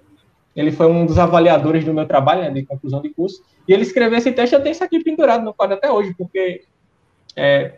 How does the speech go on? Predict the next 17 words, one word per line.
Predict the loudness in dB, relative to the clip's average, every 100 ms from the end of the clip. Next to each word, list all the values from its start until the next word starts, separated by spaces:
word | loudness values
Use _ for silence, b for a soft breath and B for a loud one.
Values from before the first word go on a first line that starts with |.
| -2
pra | 0
mim | 0 0
é | 0
muito | 0 -2 -2
importante. | -2 -2 -2 0
Ele | 0
marcou, | 0 -4 -2 -2 -2 -4
marcou, | -6 -6 -4 -4 -2
foi | -2
um | -2
professor, | 0 0 -2 -2 -2 -2 -6 _ _ _ _ _ -10
como | -6 -2
o |
Giovanni | -2 -2 -4 -2
disse | -2 2
aí, | 2 2 -4 _ _ _ _ _
que | -4 -2 0 0 -2